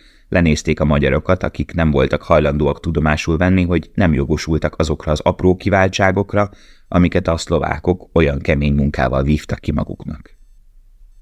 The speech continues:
Gita és barátnői szerint az, amit ők eddig végigcsináltak, kell, hogy számítson. Például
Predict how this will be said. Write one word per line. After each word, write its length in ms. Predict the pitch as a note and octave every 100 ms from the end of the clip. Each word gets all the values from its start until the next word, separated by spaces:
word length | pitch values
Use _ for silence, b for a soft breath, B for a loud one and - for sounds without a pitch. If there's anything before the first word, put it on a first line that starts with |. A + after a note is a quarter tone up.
| -
Gita 340 | G2 - F#2+
és 140 | G2 F#2
barátnői 480 | G#2 F2 E2 E2+
szerint 380 | E2+ F2+ F2 E2+
az, 320 | - G2 F#2+ b b b b b b
amit 360 | D#2+ F2 E2 -
ők 200 | F2+ E2
eddig 300 | E2 D#2 D#2
végigcsináltak, 920 | E2+ F#2 F#2+ - F2+ F2+ E2+ F2 -
kell, 220 | - D#2+ C2+
hogy 120 | D2
számítson. 680 | - - - - - - - - - - - - - - - - _ -
Például 600 | A#2+ A#2 A#2 A2+ A2+ A2+